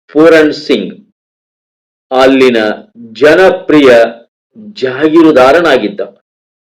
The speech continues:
ಮೊಘಲರ ಕಾಲದಲ್ಲಿ ಸರದಾರರಿಗೆ ಒಂದು ಪ್ರದೇಶವನ್ನು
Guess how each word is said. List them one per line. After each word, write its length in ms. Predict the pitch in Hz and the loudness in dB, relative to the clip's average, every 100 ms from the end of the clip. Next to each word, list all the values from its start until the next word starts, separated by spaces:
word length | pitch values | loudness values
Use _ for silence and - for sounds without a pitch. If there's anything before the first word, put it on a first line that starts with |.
| _ _ _ _ 107 120 131 | _ _ _ _ -18 -10 -2
ಮೊಘಲರ 500 | 160 170 160 156 151 143 139 | 2 4 4 4 2 0 0
ಕಾಲದಲ್ಲಿ 640 | 156 175 165 151 196 156 156 - - _ _ _ | 0 2 2 2 2 2 0 -6 -20 _ _ _
ಸರದಾರರಿಗೆ 1080 | - - 156 185 185 170 165 156 143 135 139 135 - - - 120 139 | -12 -2 2 2 4 2 4 2 2 2 2 2 -4 -18 -18 -4 0
ಒಂದು 240 | 170 156 139 | 0 -2 -2
ಪ್ರದೇಶವನ್ನು 760 | - 151 196 190 175 160 151 143 | 0 2 4 2 2 2 2 0